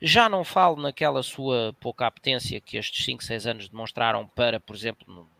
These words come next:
não me recordo, acho que defendeu um penalti pelo, em todos estes anos pelo Benfica, ah, mas ok, não, também ninguém está à espera que um guarda-redes defenda penaltis com regularidade, mas se puder defender um ou outro não é mau.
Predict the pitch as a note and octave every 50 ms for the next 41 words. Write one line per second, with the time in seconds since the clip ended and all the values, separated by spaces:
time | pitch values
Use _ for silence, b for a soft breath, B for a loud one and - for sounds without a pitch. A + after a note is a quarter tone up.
0 | _ _ _ G2 G#2 G2+ F#2+ - - _ A#2+ A#2+ - - G2 G2 F#2+ - - -
1 | A#2+ A2+ A2+ A2+ A#2+ A2+ - G#2+ G#2 G#2+ A#2 B2+ B2 - A#2 - _ - F#2+ -
2 | - - - _ - F2+ F#2+ - - G2 F#2+ - G2+ G2 - - - A2 G#2+ -
3 | - G#2+ A2 A#2 C#3+ E3 - - A#3+ B3+ - - B B B B B B B B
4 | - - E3 E3 E3+ E3+ E3 E3 D#3+ D#3+ D#3+ - - D#3 D3 C#3 - A2 G2 -
5 | - B2+ C3+ A2+ - - E2 D#2+ - - _ _ B B B B B - - -
6 | A2 A#2 A2 A#2+ B2 A2+ - - C3 B2+ B2+ A#2+ - - C3+ C3+ C3 - - C3+
7 | B2+ C3 B2+ - B2+ A#2 C3+ C3 - - - - - D3 D3 C3+ B2 B2+ - B2
8 | B2+ B2+ B2 - - A#2 - - - D3+ C#3+ C#3 A2+ A#2+ A#2+ A#2+ B2+ C3 B2+ C3
9 | C3 C3+ D3+ F3+ B3+ C#4+ B B B B B - A#4 G4 - - - - B2 B2
10 | C3+ C3+ B2+ - - - C#3 C3 C3 C3+ C3 C3+ C3 C3+ C#3 D#3 D3 - - -
11 | A#2+ A#2 B2 C3 D3 D3+ E3+ G3 C#4+